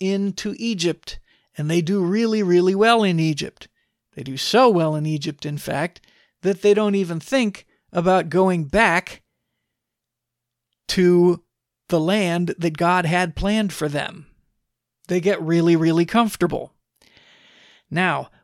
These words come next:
when you get really, really comfortable in your life and you are not moving in the direction that God wants you to move, he makes you uncomfortable. And that's what he did with the Hebrews.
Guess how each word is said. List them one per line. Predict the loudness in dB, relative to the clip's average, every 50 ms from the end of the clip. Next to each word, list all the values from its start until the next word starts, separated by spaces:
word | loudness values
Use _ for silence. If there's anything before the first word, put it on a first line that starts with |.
| _ -4
when | -2 0 2 2 2 2
you | 2 2 2
get | 2 2 0 2
really, | 0 -2 0 0 0 0 0
really | 2 2 2 2 2 0
comfortable | 0 -2 -2 -2 0 -2 -2 0 2 0 0
in | 0 0 -2
your | -2 -2 -2
life | 0 0 0 0 0 0 -2 -6 -10 -14 _ _ _ _ _ _ _ _ _ _ _ -6
and | -4 -2 -2
you | 0 0 0
are | 0 0 0
not | 0 0 0 0 2
moving | 4 4 4 4 4 2 2 2 2
in | 0 0
the | 0 0
direction | 0 0 2 2 2 0 0 -2 -4 -4
that | -4 -2
God | -2 0 2 2 2 2
wants | 2 0 0 0 0 -2
you | -4 -2
to | -2 -2
move, | 2 4 4 6 6 6 4 2 -2 -8 _ _ _ _ _ _ _ _
he | _ _ -2 0 0
makes | 2 2 0 0 0 0 0
you | 0 2 2
uncomfortable. | 2 2 2 2 0 0 -2 -2 -4 -6 -10 -10 -10 -10 -10 -12 -14 -16 -20 _ _ _ _ _ _ _ _ _ _ _ _ -8
And | -6 -6 -4 0
that's | 2 2 2 0 0
what | 0 0 0
he | 2 0 -2
did | -2 2 2 2 2 2 0 0
with | 0 0 -2 -2 -6
the | -4 -4 -4 -4 -6 _ _ _ _ _ _ _ _ _ _ _ _
Hebrews. | _ 0 0 0 2 0 -4 -6 -6 -6 -8 -8 -8